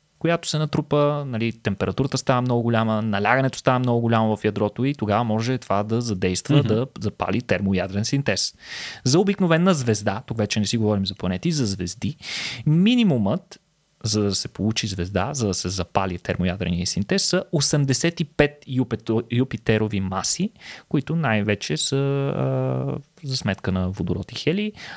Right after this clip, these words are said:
Speaker 1: а при запаването на термоядрения синтез, какво се случва? Зап-,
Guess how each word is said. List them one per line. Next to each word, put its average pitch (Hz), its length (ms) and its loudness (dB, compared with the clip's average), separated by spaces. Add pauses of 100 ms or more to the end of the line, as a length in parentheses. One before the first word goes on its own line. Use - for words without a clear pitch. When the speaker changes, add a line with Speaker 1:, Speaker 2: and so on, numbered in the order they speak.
(140)
Speaker 1:
а 165 200 2
при 151 300 -2 (200)
запаването 113 540 2
на 101 80 -4
термоядрения 95 640 0
синтез, 175 420 -2
какво - 180 -2
се - 80 -4
случва? 165 380 -4
Зап-, - 120 -6